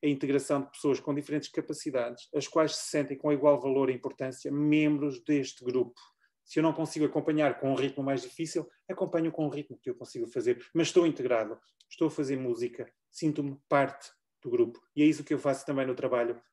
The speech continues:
com a Universidade Sénior e com os séniores. Tenho alunos, eh, de, de cinquenta a oitenta e três anos, por exemplo,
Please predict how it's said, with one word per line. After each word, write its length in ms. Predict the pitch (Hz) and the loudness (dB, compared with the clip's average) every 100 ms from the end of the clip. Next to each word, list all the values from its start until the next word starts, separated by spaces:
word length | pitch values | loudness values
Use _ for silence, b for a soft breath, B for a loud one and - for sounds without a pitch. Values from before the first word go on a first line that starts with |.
| _ | _
com 140 | - | -2
a 60 | 131 | -2
Universidade 520 | 127 120 131 123 117 | -2 -4 0 0 0
Sénior 300 | - 127 123 - b | 0 -2 -2 -10 b
e 60 | 135 | -8
com 160 | - 120 | -4 -4
os 140 | - | -4
séniores. 360 | 131 113 104 - | -4 -4 -6 -6
Tenho 200 | 123 123 | 0 4
alunos, 440 | 127 139 143 - b b b | 4 4 0 -4 b b b
eh, 260 | 143 135 135 | 2 4 4
de, 440 | 135 135 139 147 | 2 0 2 2
de 100 | 143 | -4
cinquenta 880 | - 160 151 - 156 165 156 160 156 160 151 | -6 -2 0 4 4 4 4 2 4 4 6
a 40 | |
oitenta 460 | 147 143 - 156 151 | 6 6 4 4 4
e 60 | |
três 280 | 147 151 135 | 2 2 2
anos, 380 | 139 117 110 - _ | 2 0 -8 -20 _
por 120 | 123 | -10
exemplo, 300 | 120 131 110 | -6 -6 -8